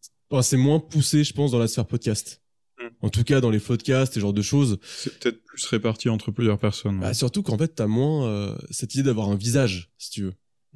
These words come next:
Speaker 1: Parce que tu penses aux émissions de Ruquier, bah, en fait, t'as même pas forcément les noms, t'as la tête de Ruquier et tu sais ce que fait Ruquier. Et tu le suis quoi qu'il fasse, quoi.
Speaker 2: Ouais,
Speaker 1: Ça,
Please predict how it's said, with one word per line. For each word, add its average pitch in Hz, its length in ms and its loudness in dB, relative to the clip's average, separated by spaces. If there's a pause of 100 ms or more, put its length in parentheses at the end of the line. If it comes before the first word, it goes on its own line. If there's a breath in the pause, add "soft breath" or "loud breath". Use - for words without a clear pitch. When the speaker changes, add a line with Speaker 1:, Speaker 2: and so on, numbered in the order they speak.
(340)
Speaker 1:
Parce 107 180 0
que - 100 0
tu - 140 -4
penses 123 260 -2
aux 113 60 0
émissions 110 380 0
de 101 140 0
Ruquier, 104 460 0
bah, - 340 -8
en - 60 -12
fait, 127 100 0 (220)
t'as 113 100 2
même 113 140 4
pas 117 260 2
forcément 110 380 -2
les 107 100 2
noms, 143 160 4
t'as 135 160 2
la 104 140 2
tête 131 180 2
de 117 100 -2
Ruquier 113 460 2
et 107 60 0
tu 101 160 -4
sais 151 160 2
ce 143 80 0
que 127 100 2
fait 135 140 0
Ruquier. 123 400 0 (180 soft breath)
Et 113 80 -2
tu 113 120 -2
le 110 60 0
suis 151 140 2
quoi 120 160 2
qu'il 120 140 -2
fasse, - 260 0
quoi. - 240 -8 (1160 soft breath)
Speaker 2:
Ouais, 117 60 -4
Speaker 1:
Ça, 107 60 -6